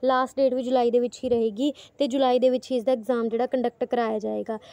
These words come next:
ਤੇ ਇਸ ਦੀ ਜਿਹੜੀ ਕਾਉਂਸਲਿੰਗ ਹੋਏਗੀ, ਯਾਨੀ ਕਿ ਜਦੋਂ, ਅ, ਮੈਰਿਟ ਬਣਦੀ ਹੈ ਉਸ ਦੇ behalf 'ਤੇ ਜੇ ਆਪਾਂ ਗੱਲ ਕਰ ਲਈਏ, ਕਾਉਂਸਲਿੰਗ, ਪਹਿਲੀ ਕਾਉਂਸਲਿੰਗ ਇਹਦੀ almost ਅਗਸਤ ਦੇ ਵਿੱਚ ਹੋਏਗੀ ਤੇ ਸੈਕਿੰਡ ਕਾਉਂਸਲਿੰਗ ਜਿਹੜੀ ਆ ਸੈਪਟੰਬਰ ਦੇ ਵਿੱਚ ਤੁਹਾਨੂੰ ਦੇਖਣ ਨੂੰ ਮਿਲੇਗੀ, ਠੀਕ ਹੈ।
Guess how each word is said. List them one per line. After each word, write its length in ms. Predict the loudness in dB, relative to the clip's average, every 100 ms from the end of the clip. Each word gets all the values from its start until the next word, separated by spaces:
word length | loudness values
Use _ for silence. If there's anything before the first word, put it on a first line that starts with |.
| -8 -2
ਤੇ 120 | 0
ਇਸ 80 | 0
ਦੀ 60 |
ਜਿਹੜੀ 160 | 0 0
ਕਾਉਂਸਲਿੰਗ 520 | 2 0 0 -2 2
ਹੋਏਗੀ, 360 | 4 2 2 0
ਯਾਨੀ 240 | 0 0
ਕਿ 100 | 0
ਜਦੋਂ, 300 | 2 4 4
ਅ, 440 | 0 -12 -4 -2
ਮੈਰਿਟ 380 | 2 2 2 2
ਬਣਦੀ 360 | 0 -2 0 2
ਹੈ 80 | 2
ਉਸ 100 | 2
ਦੇ 100 | 2
behalf 300 | 2 0 0
'ਤੇ 140 | -2
ਜੇ 100 | -2
ਆਪਾਂ 160 | -2 0
ਗੱਲ 200 | 0 0
ਕਰ 160 | 0
ਲਈਏ, 200 | 2 2
ਕਾਉਂਸਲਿੰਗ, 480 | 2 0 -2 -2 0
ਪਹਿਲੀ 280 | 0 0 0
ਕਾਉਂਸਲਿੰਗ 460 | 0 -2 0 2
ਇਹਦੀ 220 | 2 2 2
almost 540 | 4 2 2 0 0
ਅਗਸਤ 300 | -2 -2 0
ਦੇ 120 | 0
ਵਿੱਚ 180 | 0 2
ਹੋਏਗੀ 260 | 2 2 -4
ਤੇ 100 | -4
ਸੈਕਿੰਡ 420 | -4 -2 -2 0
ਕਾਉਂਸਲਿੰਗ 440 | 0 0 0 0
ਜਿਹੜੀ 200 | 2 2
ਆ 60 | 0
ਸੈਪਟੰਬਰ 480 | 0 -2 -2 -2 0
ਦੇ 120 | 0
ਵਿੱਚ 120 | -2
ਤੁਹਾਨੂੰ 220 | -2 0
ਦੇਖਣ 300 | 0 -2 -2
ਨੂੰ 140 | 0 0
ਮਿਲੇਗੀ, 460 | 2 2 2 0
ਠੀਕ 460 | -2 -10 -8 -2
ਹੈ। 120 | 2